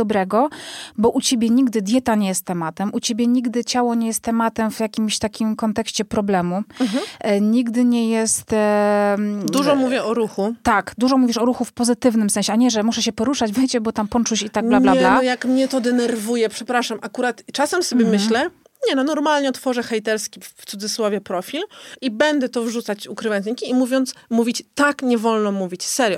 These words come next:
Speaker 2: To jest coś, co mnie zapienia autentycznie i pewnie
Speaker 1: Mhm.
Speaker 2: teraz to słuchać po moim
Speaker 1: Mhm.
Speaker 2: głosie, jak dziewczyny niezależnie od rozmiaru zestawiają sport względem tego, że to jest sposób na wyrzuty sumienia, że w ogóle jedzenie jest wyrzutem sumienia.
Speaker 1: Mhm.
Speaker 2: To jest coś,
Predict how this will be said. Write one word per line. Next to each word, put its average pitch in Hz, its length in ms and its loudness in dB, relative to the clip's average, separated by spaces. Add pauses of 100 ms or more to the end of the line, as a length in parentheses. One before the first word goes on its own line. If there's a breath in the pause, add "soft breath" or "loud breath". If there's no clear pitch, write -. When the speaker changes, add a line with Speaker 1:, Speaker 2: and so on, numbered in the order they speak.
(120)
Speaker 2:
To 370 160 2
jest 349 120 -2
coś, 262 120 -6
co - 140 -6
mnie 233 180 0
zapienia 196 560 -6
autentycznie 196 640 -6
i 202 60 -10
pewnie 214 200 0
Speaker 1:
Mhm. 202 180 4
Speaker 2:
teraz 214 100 2
to 208 80 -8
słuchać 196 140 -10
po - 80 -10
moim 202 100 2
Speaker 1:
Mhm. 190 160 2
Speaker 2:
głosie, 170 260 -2 (400 loud breath)
jak 269 180 2
dziewczyny 277 340 -2
niezależnie 262 460 0
od 214 80 -6
rozmiaru 214 560 -2 (260 loud breath)
zestawiają 277 540 0
sport 269 520 0 (260 loud breath)
względem 226 720 0
tego, 240 680 -2
że 214 160 -4
to 240 80 -4
jest 220 140 -2
sposób - 380 -6
na 220 120 0
wyrzuty 226 260 -4
sumienia, 226 440 -2
że 247 100 0
w 240 80 0
ogóle 285 220 2
jedzenie 233 240 0
jest 214 120 -2
wyrzutem 202 320 -6
sumienia. 165 340 -6
Speaker 1:
Mhm. 202 380 0 (160)
Speaker 2:
To 277 180 2
jest 294 320 -4
coś, 240 420 -2